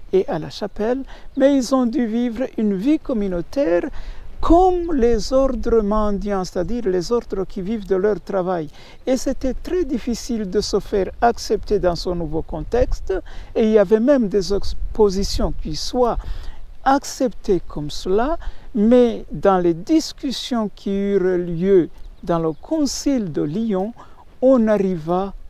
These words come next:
à les accepter. Ils ont toujours considéré, parce que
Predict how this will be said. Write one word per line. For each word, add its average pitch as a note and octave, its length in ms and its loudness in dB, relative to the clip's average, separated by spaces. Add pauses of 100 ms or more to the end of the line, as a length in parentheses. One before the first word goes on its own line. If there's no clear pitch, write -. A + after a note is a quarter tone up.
(160)
à G3+ 160 6
les F#3 400 2
accepter. - 680 -4
Ils A3 180 0
ont A3+ 100 0
toujours E4 560 2
considéré, G3 760 -4 (380)
parce G3+ 240 2
que G#3 320 0